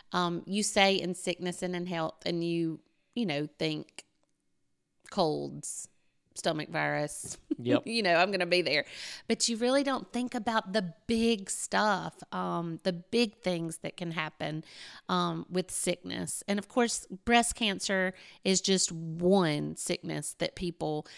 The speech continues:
Speaker 1: have to deal with. Um, you know, there's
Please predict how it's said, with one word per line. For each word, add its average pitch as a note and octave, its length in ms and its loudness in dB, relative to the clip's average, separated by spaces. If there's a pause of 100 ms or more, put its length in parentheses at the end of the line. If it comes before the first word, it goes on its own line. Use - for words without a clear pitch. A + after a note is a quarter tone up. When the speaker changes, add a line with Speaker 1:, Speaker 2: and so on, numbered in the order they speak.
(120)
Speaker 1:
have F3 240 0
to F3 60 -6
deal D#3 300 0
with. - 300 -4 (180)
Um, E3+ 460 0
you F#3+ 100 -4
know, F3 120 0
there's F3 260 -4